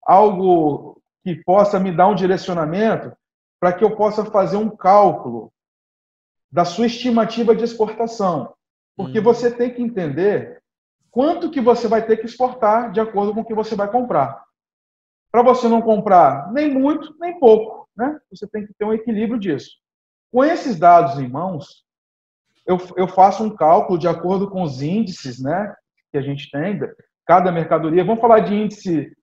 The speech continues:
Speaker 1: um por um pra, pra você entender e pra quem
Speaker 2: Ok.
Speaker 1: tá nos ouvindo aí,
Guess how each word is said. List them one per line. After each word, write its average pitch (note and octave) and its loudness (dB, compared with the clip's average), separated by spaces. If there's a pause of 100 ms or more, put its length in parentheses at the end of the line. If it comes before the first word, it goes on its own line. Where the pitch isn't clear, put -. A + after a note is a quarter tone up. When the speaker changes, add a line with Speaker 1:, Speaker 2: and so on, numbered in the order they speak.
(120)
Speaker 1:
um A3+ 0
por F#3+ 0
um G#3+ 4
pra, E3 4
pra D#3+ -2
você E3 -6
entender D#3+ 0 (160)
e C#3+ -10
pra D3+ -2
quem F3 -2
Speaker 2:
Ok. D#3 2
Speaker 1:
tá D3 -2
nos C3+ -8
ouvindo C#3 -6
aí, E3 2